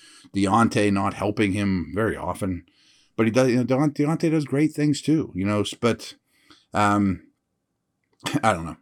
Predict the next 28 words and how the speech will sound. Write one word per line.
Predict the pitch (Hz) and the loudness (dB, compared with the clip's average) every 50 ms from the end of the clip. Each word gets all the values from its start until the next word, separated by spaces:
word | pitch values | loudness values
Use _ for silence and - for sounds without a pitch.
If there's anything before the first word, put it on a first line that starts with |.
| _ | _
<laughs> | - 107 117 135 - - - 240 226 - 233 - - - - - - - - - - | -2 2 2 4 4 6 6 6 6 6 6 4 4 2 0 -2 -8 -14 -10 2 4
This | 180 175 | 6 6
is | 165 | 8
a | 175 160 | 8 8
hard | 147 143 135 117 | 8 6 6 6
podcast | 131 131 123 117 - 139 113 107 - | 6 6 6 6 6 4 4 4 2
for | - 120 | 2 2
me. | 104 110 | 4 4
You | 107 104 113 120 | 4 4 6 6
guys | 131 123 120 110 | 6 6 4 6
usually | 113 120 120 107 113 107 | 6 6 6 6 6 4
know | 104 104 104 104 101 | 6 6 6 6 6
I've, | 98 98 95 90 - - - _ - 113 - - | 4 4 2 0 -4 -10 -14 _ -6 -6 -4 -2
I, | - 113 104 - - | -2 -2 -2 -2 0
I | - 120 | 0 0
can | 110 - 113 110 | 2 2 2 4
get | 113 117 117 | 4 6 6
into | 117 113 110 | 6 6 4
things, | 107 - 123 117 110 107 104 98 | 2 2 2 2 2 2 0 0
but | - 113 104 | 0 0 2
I | 107 131 | 4 4
just | 131 127 117 - | 4 2 2 2
don't | 131 117 110 | 2 2 2
know | 101 113 104 | 2 2 2
what | 98 104 104 98 | 2 2 2 2
I | 101 98 | 0 0
have | 90 101 98 98 98 87 - | -2 -2 -2 -2 -2 -4 -4
to, | - - 95 85 80 | -4 -4 -4 -4 -4